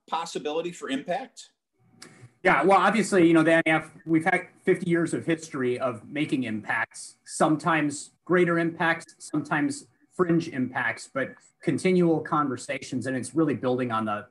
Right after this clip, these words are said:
Speaker 2: on the shoulders of giants, right? Those who've come before us have done so much work that for us, it's just being great stewards of the organization for the year. And that's really my approach to this year, is just being a good steward,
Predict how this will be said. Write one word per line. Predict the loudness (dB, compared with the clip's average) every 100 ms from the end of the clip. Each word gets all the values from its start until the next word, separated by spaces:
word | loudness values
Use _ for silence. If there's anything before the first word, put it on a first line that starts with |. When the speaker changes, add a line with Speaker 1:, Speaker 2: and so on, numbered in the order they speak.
| -10
Speaker 2:
on | -8
the | -6
shoulders | -6 -4 -6 -8
of | -8
giants, | -6 -6 -8 -8
right? | -6 -6 -8 _ _
Those | 0 0
who've | -2
come | -2 -2 0
before | -4 -4 -4
us | -4 -6
have | -8
done | -6 -6 -6 -12
so | -16 -6 0 0
much | 0 -2 -8
work | -6 -4 -4 -10 -4
that | -4 -4 _ _ _ _ _
for | -2
us, | -2 -2 -6
it's | -8 -8
just | -10 -10
being | -4 -2 -2
great | -2 -2 -4
stewards | -8 -6 -4 -4 -4
of | -6
the | -4
organization | -4 -4 -4 -4 -6 -8 -8 -8
for | -6
the | -8
year. | -6 -6 -4
And | -4
that's | -6 -4
really | -2 -2
my | 0 -2
approach | -4 -2 -4 -4
to | -10
this | -8 -8 -8
year, | -8
is | -8 -8
just | -12 -12 _ _ _
being | -4 -2 -4
a |
good | -6 -6
steward, | -6 -8 -6 -4 -4